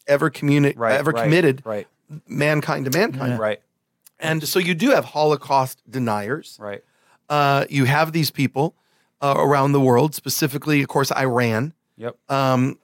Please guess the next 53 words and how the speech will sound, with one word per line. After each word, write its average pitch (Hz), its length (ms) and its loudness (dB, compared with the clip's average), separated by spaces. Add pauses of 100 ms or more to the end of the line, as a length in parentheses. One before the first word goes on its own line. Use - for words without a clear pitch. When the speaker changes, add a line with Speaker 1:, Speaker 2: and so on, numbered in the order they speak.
Speaker 1:
continue 143 380 -4
to 131 40 -2
say 139 160 -2
the 127 80 -2
Holocaust. 135 560 -2
There's 143 180 2
never 180 220 4
been 180 160 2
a 156 40 0
more 147 180 2
documented 151 800 0
situation 139 640 -4
in 123 100 -4
world 120 200 -4
history. - 440 -10
Speaker 2:
Sure. 113 160 -18 (200)
Speaker 1:
People 190 320 2
are 233 80 2
gonna 196 160 2
believe 156 280 4
what 156 120 -2
they 151 80 0
wanna 143 200 2
believe. 175 340 2
And, 143 200 -4 (180)
and 143 160 -4
that, 214 340 0
to 208 100 -6
me, 170 420 2 (800)
you 190 80 -8
know, 233 80 0
I, 220 140 4
I've 202 220 0
been 196 140 2
in 160 200 2
this 139 160 -2
thing 123 160 -4
for - 120 -10
twenty-five 120 500 -4
years. 110 380 -18
I've 135 200 -4
been 135 120 -2
in 123 100 4
it - 120 -2
so 135 260 0
deep. 123 260 -2 (640)
And 156 100 -2
at 139 100 -4
the 156 200 -10
end 196 260 0
of 165 140 0
the 147 100 -10
day, 131 540 -2